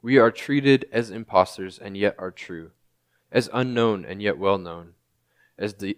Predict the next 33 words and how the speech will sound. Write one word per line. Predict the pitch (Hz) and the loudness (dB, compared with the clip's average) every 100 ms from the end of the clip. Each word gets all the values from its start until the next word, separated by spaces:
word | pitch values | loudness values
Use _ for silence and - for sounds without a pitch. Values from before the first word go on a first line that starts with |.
| _ | _
as | 113 113 | -4 -2
dying | - 107 113 120 120 | 4 6 6 0 -6
and | 104 101 | -14 -10
behold | 98 110 110 110 | -8 -4 -6 -4
we | 104 | -6
live, | 95 98 104 104 _ _ _ _ _ _ _ - | -2 0 -2 -6 _ _ _ _ _ _ _ -16
as | 101 | -16
punished | - 113 98 - - _ - | -6 -4 -4 -8 -16 _ -16
and | 104 | -6
yet | 101 80 | 0 0
not | 95 82 | -2 -8
killed, | - 85 82 _ _ _ _ _ _ _ _ - | -10 -12 -12 _ _ _ _ _ _ _ _ -8
as | 120 | -6
sorrowful | - 120 123 - 95 90 | 2 6 6 4 -6 -6
yet | 107 - | -6 -2
always | 110 117 117 | -2 -2 -4
rejoicing, | 117 104 87 - 90 87 _ _ _ _ - | -8 -8 -8 -8 -16 -18 _ _ _ _ -14
as | 95 | -14
poor | - 113 110 | -4 4 4
yet | 110 92 - - | 2 -4 -10 -12
making | 107 104 107 101 | -10 -8 -10 -12
many | 101 98 | -12 -10
rich, | 92 78 - - _ _ _ _ _ - | -8 -10 -12 -20 _ _ _ _ _ -20
as | 95 | 0
having | 104 117 127 | 4 4 2
nothing | 110 98 - 95 95 _ _ _ _ _ | -6 -8 -10 -18 -20 _ _ _ _ _
yet | 95 98 | -8 -8
possessing | 101 95 90 - 87 87 _ | -8 -6 -6 -6 -16 -18 _
everything. | 90 82 - - 80 _ _ _ _ _ _ _ _ _ _ _ _ _ _ _ _ _ _ _ _ _ _ _ _ - | -14 -14 -16 -18 -20 _ _ _ _ _ _ _ _ _ _ _ _ _ _ _ _ _ _ _ _ _ _ _ _ -2
Now, | 123 | 0
at | 113 | 2
first | 151 151 | 4 2
reading, | 127 131 117 104 | 2 0 2 -2